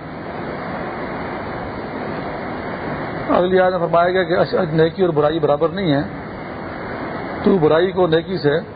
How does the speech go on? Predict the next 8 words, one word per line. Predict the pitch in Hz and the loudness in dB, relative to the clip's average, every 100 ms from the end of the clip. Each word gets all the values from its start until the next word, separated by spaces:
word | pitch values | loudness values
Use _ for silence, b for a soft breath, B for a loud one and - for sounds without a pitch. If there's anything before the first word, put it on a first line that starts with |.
| - - - - - - | -12 -12 -12 -12 -4 2
دفع | 165 139 | 4 2
کر، | 127 113 - - - - - | -2 -10 -12 -16 -14 -12 -4
اس | 175 | 0
کو | - | 2
نیکی | 147 165 160 | 4 4 2
سے | 131 | 0
درست | 135 127 | 0 -2
کر۔ | - | -4